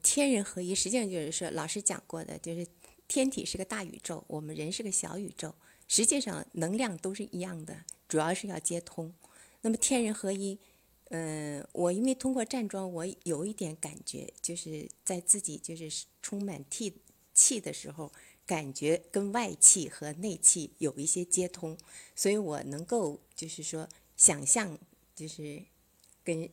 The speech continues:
这个，呃，虚空这种接，接通的这种感觉。那么如果我们人跟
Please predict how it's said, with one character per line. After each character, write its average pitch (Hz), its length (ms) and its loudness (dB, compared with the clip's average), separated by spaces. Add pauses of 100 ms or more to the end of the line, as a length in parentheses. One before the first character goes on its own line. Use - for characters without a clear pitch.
这 165 140 -6
个， 151 80 -6 (360)
呃， 147 320 -10 (800)
虚 - 260 4
空 202 360 -6
这 185 160 -6
种 135 360 -12 (300)
接， 180 260 2
接 175 260 -2
通 165 220 -8
的 165 100 -10
这 156 140 -8
种 147 160 -10
感 - 140 -14 (120)
觉。 - 140 -12 (380)
那 - 100 4
么 226 140 6
如 196 160 2
果 220 160 2
我 185 140 0
们 147 240 -6 (280)
人 165 320 2
跟 208 260 0